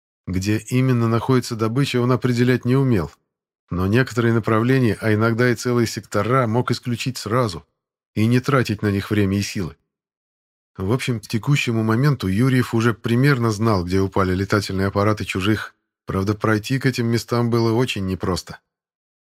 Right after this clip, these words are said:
Там, как назло, группировались укрепрайоны и отдельные стационарные огневые точки тайкунов и кибов,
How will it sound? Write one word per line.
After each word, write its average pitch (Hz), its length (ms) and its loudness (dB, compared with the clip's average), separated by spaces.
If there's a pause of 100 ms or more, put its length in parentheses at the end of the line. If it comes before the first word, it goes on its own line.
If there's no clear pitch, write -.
(100)
Там, 107 240 2
как 123 200 0
назло, 120 440 2
группировались 117 680 2
укрепрайоны 113 640 2
и 104 180 -6
отдельные 117 440 0
стационарные 110 640 0
огневые 110 340 2
точки 117 340 -2
тайкунов 127 560 0
и 101 60 0
кибов, 120 440 -2